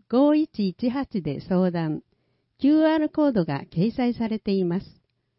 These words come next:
問い合わせ、福岡県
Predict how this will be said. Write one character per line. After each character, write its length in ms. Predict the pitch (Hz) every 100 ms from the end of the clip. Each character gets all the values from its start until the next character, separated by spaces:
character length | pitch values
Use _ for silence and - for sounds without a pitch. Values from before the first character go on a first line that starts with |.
| _ _ _
問 260 | 262 262 262
い 80 |
合 80 | 247
わ 120 | 233 240
せ、 360 | - 214 185 - _ _ -
福 320 | - 285 302
岡 300 | 302 - 277
県 400 | - 185 143